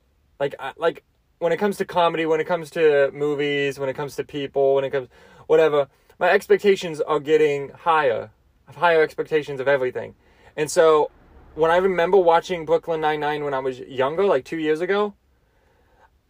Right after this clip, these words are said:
thinking back on it now, I'm like, "Okay, well, the show is good, but it's not, probably not gonna be as funny as I remember." Bro, fuck my mindset. Fuck my way of thinking.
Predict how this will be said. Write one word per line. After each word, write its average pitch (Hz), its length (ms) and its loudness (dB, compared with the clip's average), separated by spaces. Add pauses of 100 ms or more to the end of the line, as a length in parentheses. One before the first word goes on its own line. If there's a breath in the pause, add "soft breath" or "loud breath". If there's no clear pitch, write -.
(360)
thinking 202 640 2 (260)
back 180 340 2
on 160 180 0
it 143 100 -8
now, 156 480 2
I'm 151 160 -6
like, 147 180 -4
"Okay, 160 300 0
well, 151 180 4
the 156 80 0
show 190 280 -2
is 165 180 -4
good, 156 400 2
but 143 340 0
it's 147 160 -8
not, 180 160 -4
probably 175 220 0
not 165 100 -4
gonna 160 140 -8
be 151 80 -2
as 147 120 -2
funny 147 340 -4
as 139 120 -4
I 139 60 0
remember." 135 560 0 (560 soft breath)
Bro, 123 380 2 (520)
fuck 185 220 2
my 170 260 2
mindset. 160 600 0 (920)
Fuck 175 160 0
my 180 160 2
way 147 180 4
of 127 100 0
thinking. 156 500 -4